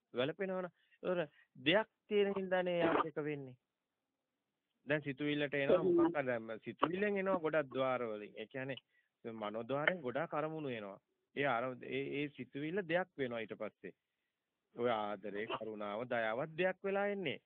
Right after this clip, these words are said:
Speaker 1: එතකොට අනේ පව්වේ සතා කියලා දෙයක් වෙලා. බලනකොට මේ පැත්තේ ආත්මයක් තියෙනවා හැමතැනම. දෙයක් තියෙන හැමතැනම මමත් ඉන්නවා. ඒතම් මම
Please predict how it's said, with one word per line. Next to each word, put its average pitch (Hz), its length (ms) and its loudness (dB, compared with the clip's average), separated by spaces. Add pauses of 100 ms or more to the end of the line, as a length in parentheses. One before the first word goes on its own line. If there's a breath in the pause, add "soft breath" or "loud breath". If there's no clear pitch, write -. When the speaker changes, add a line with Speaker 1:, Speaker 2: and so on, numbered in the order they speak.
(360)
Speaker 1:
එතකොට 131 320 -4
අනේ 120 260 0
පව්වේ 113 440 -2
සතා 113 300 -8
කියලා 156 220 -2
දෙයක් 160 220 -2
වෙලා. 127 240 -2
බලනකොට 165 340 0
මේ 170 140 -2
පැත්තේ 190 260 0
ආත්මයක් 202 380 0
තියෙනවා 202 280 -2
හැමතැනම. 151 460 -2 (580 soft breath)
දෙයක් 147 360 4
තියෙන 196 280 0
හැමතැනම 147 640 -2 (420)
මමත් 117 380 -4
ඉන්නවා. 98 360 -10 (520)
ඒතම් 185 420 -4
මම 113 280 -4